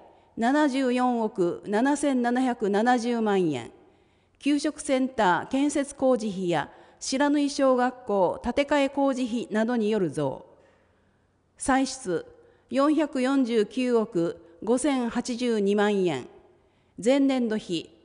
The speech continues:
プラス九十八億千六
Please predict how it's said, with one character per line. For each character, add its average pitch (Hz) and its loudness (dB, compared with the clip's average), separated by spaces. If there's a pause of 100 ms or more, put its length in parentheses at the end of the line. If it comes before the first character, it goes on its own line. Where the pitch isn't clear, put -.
(280)
プ 262 -2
ラ 254 2
ス 202 -2 (100)
九 294 2
十 277 -2
八 262 -2
億 180 -2 (220)
千 294 2
六 240 2